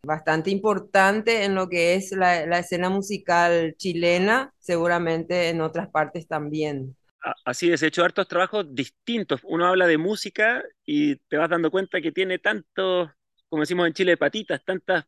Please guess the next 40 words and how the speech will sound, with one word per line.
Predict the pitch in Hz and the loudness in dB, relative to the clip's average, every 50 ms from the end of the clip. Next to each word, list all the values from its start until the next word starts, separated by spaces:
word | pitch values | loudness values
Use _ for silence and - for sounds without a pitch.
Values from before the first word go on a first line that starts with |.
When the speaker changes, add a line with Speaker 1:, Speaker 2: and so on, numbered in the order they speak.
| _ _ _ | _ _ _
Speaker 2:
ramas, | - - 190 202 190 143 117 113 | 0 2 2 2 2 0 -2 -4
¿no? | 120 135 160 190 196 | -4 -6 -8 -8 -6
Tantas | - 175 170 170 - 170 156 - 127 | -4 -4 -4 -2 -2 -4 -4 -4 -2
partes. | - 185 180 - - 110 - - | -2 -2 -2 -2 -6 -14 -10 -6
Yo | 175 | -6
empiezo | 175 - 180 202 208 - 196 | -6 -4 -4 -4 -2 -2 -2
a | |
mirar | 190 180 185 190 185 | 0 2 2 2 2
hacia | - - 180 | 2 0 0
atrás | 180 190 190 185 185 202 - - - | 2 2 2 2 0 0 -4 -8 -10
y | - - 139 143 143 143 139 135 131 | -8 -6 -4 -2 0 0 0 -2 -2
va | 123 131 147 151 | -2 -4 -4 -2
pasando | - 156 139 - 170 170 165 165 | -2 -4 -2 -2 -2 0 0 2
ya | 165 175 180 | 2 2 2
los | 175 165 151 | 2 0 0
años | 170 180 185 185 190 202 208 196 | 0 0 0 0 -2 -2 -4 -4
y | - 156 151 151 147 | -4 -2 -2 -2 -2
se | 139 - 147 | -4 -2 -2
van | 160 180 190 | -2 0 -2
acumulando | 180 185 180 180 185 226 262 262 240 233 | -2 -2 -2 0 0 0 0 -2 -2 -4
una | 214 196 | -4 -4
serie | - - 226 240 262 254 226 208 | -2 -2 -2 -2 -2 -2 -2 0
de, | 208 202 196 190 180 - _ - - - - _ _ _ _ | 0 0 0 0 -2 -4 _ -20 -20 -20 -20 _ _ _ _
de | 151 | -2
experiencias | 151 - - - 180 175 202 233 233 - - 226 208 | -2 -2 0 0 2 2 2 2 0 2 0 -2 -2
súper | - - 226 220 - 240 208 170 | -2 -6 -4 -2 0 0 0 0
diversas | 147 156 147 143 143 185 233 240 226 - - 233 196 - 147 | 0 0 0 0 2 0 0 0 -2 -6 -10 -10 -10 -8 -4
dentro | 151 190 220 220 - 208 208 | -4 -4 -4 -4 -4 -2 0
de | 202 196 | 0 0
lo | 190 | 0
musical. | 185 185 180 - 180 - 226 214 160 139 | -2 -4 -6 -8 -8 -6 -4 -2 -2 -2
Es, | 143 147 - | -2 -4 -6
es | - - - | -10 -8 -6
tan | 185 196 202 196 | -4 -4 -4 -6
distinto | 170 147 - _ _ - 220 233 - _ _ - 185 180 160 - | -8 -10 -12 _ _ -10 -10 -10 -10 _ _ -4 -4 -4 -2 -2
componer, | 165 151 139 - 160 151 151 165 185 180 - | -4 -4 -2 -2 -2 -2 0 0 -2 -2 -4
por | - 151 | -6 -6
ejemplo, | 143 - 175 165 - 160 147 | -4 -6 -6 -4 -4 -4 -2
para | 139 143 - 120 | -2 -2 -2 -4
imagen | 110 110 139 170 165 - 175 165 - | -2 -2 -4 -4 -4 -6 -10 -10 -10